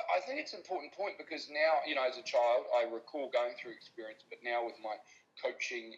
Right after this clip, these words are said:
and, um, mentoring hat on for those going into open water, I think it was because I was standing in there receiving instruction with lots of standing round, where, of course,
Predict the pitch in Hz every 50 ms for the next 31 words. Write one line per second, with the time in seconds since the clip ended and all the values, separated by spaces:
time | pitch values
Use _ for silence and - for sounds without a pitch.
0 | - 113 110 107 107 107 107 107 107 107 104 104 104 107 104 - _ _ _ _
1 | _ 120 123 131 151 165 - - 147 135 120 117 113 117 113 - - - - -
2 | 107 113 110 107 107 - - 110 104 104 104 98 - 98 104 - - - _ 104
3 | 107 131 147 165 156 127 107 104 - - - 135 135 - - - - - - _
4 | - - - - 113 104 101 98 - - - _ - - - _ _ - - 110
5 | 110 107 110 113 - - - - - 120 120 123 127 131 127 127 120 117 117 -
6 | 120 120 127 127 120 117 110 110 107 104 101 101 104 104 - - - 117 113 113
7 | - 110 104 98 95 95 - - - - - - - - - 117 113 - - -
8 | - - - - - - - - - - - - 104 104 - _ 95 _ - 113
9 | 123 117 95 - _ _ _ _ - - _ _ _ - 107 101 - _ - -
10 | 120 117 - - - - -